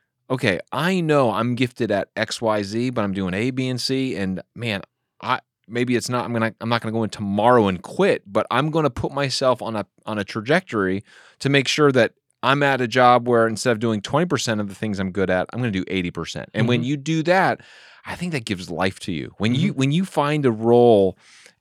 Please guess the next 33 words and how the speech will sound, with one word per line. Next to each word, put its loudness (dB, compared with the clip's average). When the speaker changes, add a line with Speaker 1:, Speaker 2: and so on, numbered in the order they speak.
Speaker 1:
in, 2
in 0
a, 0
in -4
a -2
job 4
that -4
you 0
are, 6
you -2
know, 0
that -6
you, -8
you're 2
using 0
your 2
gifts, -4
you're -4
using 0
your 4
abilities, 0
you're -2
using 0
your 0
experience, -6
I -12
think -10
there's -6
something -2
about 0
that -6
that -8
can, -8